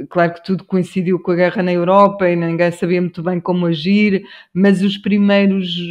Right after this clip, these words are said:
meses andou-se ali em autogestão, apimentada com estes casos e casinhos e que, que tiveram como pináculo, ah, as demissões que eu,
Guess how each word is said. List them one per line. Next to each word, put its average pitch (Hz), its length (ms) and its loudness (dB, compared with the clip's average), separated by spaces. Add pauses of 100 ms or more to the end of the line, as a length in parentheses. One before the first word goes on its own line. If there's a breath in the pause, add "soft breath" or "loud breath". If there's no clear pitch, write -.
(140)
meses 196 360 0
andou-se 190 400 -2
ali 190 360 0
em 175 320 -2
autogestão, 185 1120 -2
apimentada 175 760 0
com 175 140 -8
estes - 240 -8
casos 165 400 -6
e 165 60 -8
casinhos 160 760 -8
e 147 60 -12
que, 156 400 -10 (800 soft breath)
que 147 240 -14
tiveram 165 420 -4
como 165 240 -4
pináculo, 165 960 -4
ah, 151 420 -6
as 151 120 -4
demissões 165 500 -6
que - 160 -14
eu, 151 640 -8